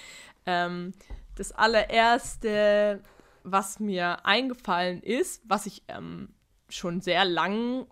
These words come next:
jetzt mittlerweile mache, aber nicht so konsequent ist, ich verwende Stofftaschentücher. Ich weiß gar nicht, wie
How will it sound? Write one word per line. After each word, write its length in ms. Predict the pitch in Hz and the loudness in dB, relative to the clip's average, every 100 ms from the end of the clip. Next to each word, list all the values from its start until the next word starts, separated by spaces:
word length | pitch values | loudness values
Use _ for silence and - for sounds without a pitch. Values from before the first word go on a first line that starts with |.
| _ | _
jetzt 320 | 220 233 226 | -4 -4 -4
mittlerweile 540 | 247 247 240 240 240 233 | -6 -2 0 2 2 2
mache, 540 | 220 214 - 247 247 | 0 0 0 -2 0
aber 260 | 196 202 190 | 2 2 2
nicht 200 | 202 202 | 0 -4
so 380 | 202 180 180 - - - - - - - _ _ - | -4 -2 -2 -6 -14 -14 -20 -20 -20 -20 _ _ -4
konsequent 480 | 202 175 170 208 208 | -2 -2 -2 -2 -4
ist, 160 | 202 - - | -8 -12 -20
ich 140 | - - | -16 -6
verwende 680 | 196 196 196 196 190 190 - - - _ _ _ - 202 - | -2 0 0 2 2 2 -2 -16 -20 _ _ _ -4 0 2
Stofftaschentücher. 1080 | 196 - 247 277 - 302 320 311 - 330 330 | 0 -2 -4 -2 -2 0 4 4 6 4 4
Ich 140 | 247 254 | 2 6
weiß 300 | 277 - - | 6 4 4
gar 300 | 208 220 233 | 8 8 6
nicht, 480 | 220 214 220 233 - | 2 0 -2 -4 -10
wie 580 | 190 220 226 240 240 | -6 -4 0 0 -2